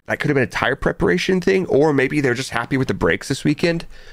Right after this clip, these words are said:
We didn't hear Max, or I didn't hear Max making any comments about the brakes. He had brake issues in U S A, but I'm not really seeing a whole lot of that. Um,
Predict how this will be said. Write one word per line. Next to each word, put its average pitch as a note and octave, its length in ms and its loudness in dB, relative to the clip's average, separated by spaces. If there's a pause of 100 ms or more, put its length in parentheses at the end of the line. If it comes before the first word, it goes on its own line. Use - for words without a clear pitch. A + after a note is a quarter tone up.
(240)
We - 100 2
didn't F3+ 240 0
hear F3 360 2
Max, - 400 0
or G2+ 100 2
I B2+ 120 4
didn't - 220 -2
hear - 100 2
Max - 320 -4
making G#2+ 280 0
any G2+ 140 2
comments G#2 380 -2
about - 160 -2
the F#2 60 -2
brakes. F2 320 0
He B2 60 2
had - 200 -4
brake A2 340 -2
issues G#2+ 340 0
in F#2+ 220 0
U G2 120 2
S - 160 -2
A, - 140 2
but - 220 0 (600)
I'm B2+ 120 0
not D#3+ 160 0
really E3 180 2
seeing D#3+ 320 0
a C3+ 60 2
whole B2+ 140 4
lot F2+ 160 2
of F2 60 0
that. C#2+ 280 0
Um, A2+ 300 0